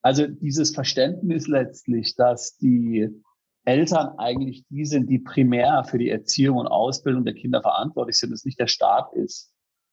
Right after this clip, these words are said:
Das ist halt was, was es in Deutschland nicht gibt. In Deutschland haben wir ja dieses System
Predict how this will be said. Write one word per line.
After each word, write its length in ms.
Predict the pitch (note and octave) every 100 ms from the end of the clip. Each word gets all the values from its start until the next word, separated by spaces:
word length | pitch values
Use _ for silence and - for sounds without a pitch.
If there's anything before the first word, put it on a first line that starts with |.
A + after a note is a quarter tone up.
| _ _ _ -
Das 120 | A#2+
ist 120 | C3
halt 220 | C#3 B2
was, 200 | A#2+ B2+
was 140 | C3 A#2+
es 20 |
in 80 | A#2
Deutschland 440 | G#2+ A#2 - F#2+
nicht 220 | G2+ -
gibt. 260 | - F2+ -
In 80 | G#2+
Deutschland 540 | G#2+ B2 C#3 C3+ B2
haben 220 | A#2+ C3
wir 80 | C#3+
ja 140 | C3 A#2+
dieses 360 | B2 B2 B2
System 840 | B2+ A2 - A#2+ C3 D#3 D#3+ D#3